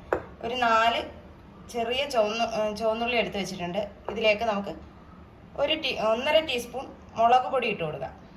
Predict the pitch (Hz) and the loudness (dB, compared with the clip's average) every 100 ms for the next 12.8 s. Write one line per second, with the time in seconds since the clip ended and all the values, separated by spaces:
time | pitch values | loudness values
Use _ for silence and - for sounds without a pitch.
0 | - - - - - - - - - - | -20 -20 -20 -20 -10 -10 -10 -18 -20 -20
1 | - - - - - - - - - - | -20 -20 -20 -20 -20 -20 -12 -12 -12 -18
2 | - - - - - - - - - - | -16 -16 -18 -20 -20 -20 -20 -18 -18 -12
3 | 226 233 185 175 220 - - 220 247 - | 0 4 4 4 -2 0 -2 -2 -6 -8
4 | - - - - - 254 247 247 247 - | -10 -12 -14 -20 -6 2 2 2 -4 -4
5 | 226 240 233 214 208 196 160 - - - | -6 -2 0 2 0 -2 -8 -10 -18 -20
6 | - - - - - - - - - - | -20 -20 -20 -20 -20 -20 -20 -20 -20 -18
7 | - - - - - - - - - - | -18 -18 -20 -20 -20 -20 -20 -20 -20 -20
8 | - - - - - - - - - - | -20 -20 -20 -18 -18 -18 -20 -20 -20 -18
9 | - - - - - - - - 277 294 | -18 -20 -4 -4 -4 -14 -20 -14 -4 0
10 | 240 254 214 214 208 320 - - - - | 0 -2 2 2 2 -8 -10 -18 -20 -6
11 | 269 269 285 311 311 311 254 202 202 208 | -4 -2 -4 -4 4 6 8 6 4 0
12 | 196 190 165 165 165 185 - - | -2 -6 -4 0 0 -2 -10 -18